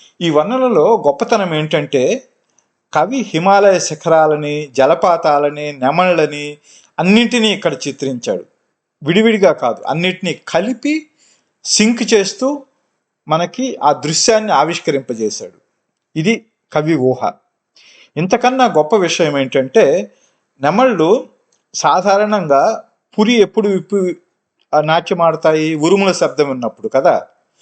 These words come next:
వాన పడేటప్పుడు ఉరుముల శబ్దం వచ్చినప్పుడు ఈ నెమళ్ళు పురి విప్పి నాట్యమాడతాయి. కానీ ఇక్కడ ఉరుములు లేవు. ఇక్కడ ధ్వని ఏంటంటే, ఆ హిమాలయ పర్వతాల నుంచి జారే జలపాతాలు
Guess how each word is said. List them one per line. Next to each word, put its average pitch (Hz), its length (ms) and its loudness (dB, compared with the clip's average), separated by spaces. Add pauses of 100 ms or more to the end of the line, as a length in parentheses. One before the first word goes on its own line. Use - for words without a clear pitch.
(340)
వాన 170 180 2
పడేటప్పుడు 151 580 -2
ఉరుముల 165 280 2
శబ్దం 143 340 -2
వచ్చినప్పుడు 147 800 -2
ఈ 147 80 0
నెమళ్ళు 175 520 0 (120)
పురి 170 100 2
విప్పి 175 280 0
నాట్యమాడతాయి. 113 680 -4 (440)
కానీ 190 220 2
ఇక్కడ 196 480 0 (340)
ఉరుములు 185 420 0
లేవు. 104 200 -4 (1080)
ఇక్కడ 151 260 0
ధ్వని 160 360 0
ఏంటంటే, 170 720 -2 (1400)
ఆ 143 120 4
హిమాలయ 208 640 2
పర్వతాల 175 680 2
నుంచి 180 520 -8
జారే 151 640 2 (160)
జలపాతాలు 160 920 2